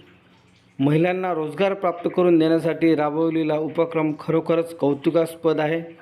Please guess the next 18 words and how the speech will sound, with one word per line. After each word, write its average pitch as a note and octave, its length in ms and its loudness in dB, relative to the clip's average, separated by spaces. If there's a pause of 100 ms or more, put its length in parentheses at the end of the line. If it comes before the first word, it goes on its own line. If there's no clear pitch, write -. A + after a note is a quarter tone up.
(320)
असे D3 220 0
प्रतिपादन D#3 640 0 (520)
तालुका E3 320 -2
काँग्रेस E3 440 2
कमिटीचे D#3 420 0
अध्यक्ष D3 380 -2
सुधाकर D#3 520 -4
पाटील C#3 320 -4
भारसाकडे C3 460 -4
यांनी C#3+ 260 4
केले B2+ 240 -2
आहे. A2+ 140 -4 (1300)
दर्यापूर F3 480 0
येथे F3+ 300 0 (140)
रत्नाबाई F3 580 0
राठी D#3+ 240 -4
कन्या E3+ 360 0
शाळा D3+ 380 -2